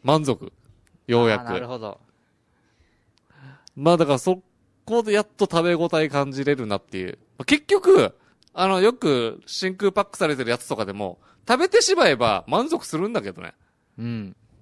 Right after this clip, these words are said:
Speaker 1: 食べる前に不満なんだよ。<laughs> なんか、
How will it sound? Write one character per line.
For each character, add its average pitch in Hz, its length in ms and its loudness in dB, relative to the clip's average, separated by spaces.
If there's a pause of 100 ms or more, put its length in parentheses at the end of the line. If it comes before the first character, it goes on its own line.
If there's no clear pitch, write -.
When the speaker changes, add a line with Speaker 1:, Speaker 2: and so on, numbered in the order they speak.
(640)
Speaker 1:
食 208 140 0
べ 277 120 2
る 311 140 2
前 233 240 4
に 135 360 0 (160)
不 165 160 -2
満 165 240 2
な 151 100 0
ん 110 80 -4
だ 87 80 -12
よ。 82 100 -14 (320)
<laughs> 240 340 8
な 160 140 6
ん 143 60 2
か、 - 180 0